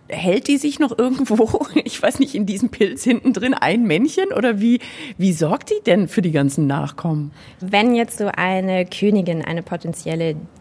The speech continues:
Speaker 2: die schwirrt beim Hochzeitsflug durch die Gegend und trifft dann auf beflügelte Männchen von einem anderen Ameisenstaat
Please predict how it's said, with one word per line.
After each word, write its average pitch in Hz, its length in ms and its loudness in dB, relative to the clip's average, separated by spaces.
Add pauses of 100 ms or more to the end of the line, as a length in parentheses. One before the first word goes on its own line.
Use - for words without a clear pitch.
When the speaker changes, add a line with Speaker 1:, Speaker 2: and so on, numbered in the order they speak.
(140)
Speaker 2:
die 202 260 0
schwirrt 208 500 2
beim 185 220 0
Hochzeitsflug 233 720 -2
durch 190 180 -2
die 170 140 -6
Gegend 233 480 0
und 190 260 -4
trifft - 340 -2
dann 190 140 2
auf 185 280 -2
beflügelte 240 560 0
Männchen 196 360 -2
von 180 200 -6
einem 175 220 -6
anderen 175 420 2
Ameisenstaat 170 880 -2